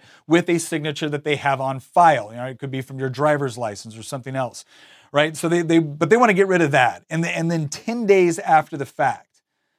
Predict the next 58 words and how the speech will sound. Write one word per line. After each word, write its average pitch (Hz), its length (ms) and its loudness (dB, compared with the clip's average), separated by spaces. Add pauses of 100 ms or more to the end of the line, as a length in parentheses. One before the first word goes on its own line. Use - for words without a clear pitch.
(300)
So 190 400 4 (120)
a-, 202 80 2 (120)
again, 208 280 2
if 135 80 -4
this 262 200 -4
was 233 140 -4
something 196 380 -2
for, 175 480 0 (400)
hey, 202 200 2
military 196 580 0
absentee 170 500 0
ballots 151 540 2
that 143 100 -6
are 143 60 -2
coming 175 300 -4
in 160 100 -6
from 151 160 -8
overseas, 151 640 -2
we're 160 120 -2
gonna 160 140 -4
give 151 160 -2
them 147 120 -4
a 139 60 -2
little 139 200 0
bit 139 140 -4
more 131 200 -8
time. 113 300 -4 (440)
I 302 80 4
think 277 160 0
most 175 260 0
of 165 80 -8
us 165 140 -4
would 156 100 -6
look 147 160 -2
at 151 80 2
it 151 120 6
and 147 100 -6
say, 170 120 -6
"That's 190 260 2
reasonable." 123 480 -8 (260)
That's 165 220 2
not 165 160 2
what 139 120 -2
this 113 160 -8
does, 107 400 -12 (540)
right? 147 200 2
It 160 200 -2
dictates 156 840 -2
to 185 220 -2
states 160 420 0
that 151 100 -8
you 147 160 0
will 175 320 4
have 160 260 0
this 151 200 -6
rule 147 220 -2
in 131 120 -8
place. 123 340 -6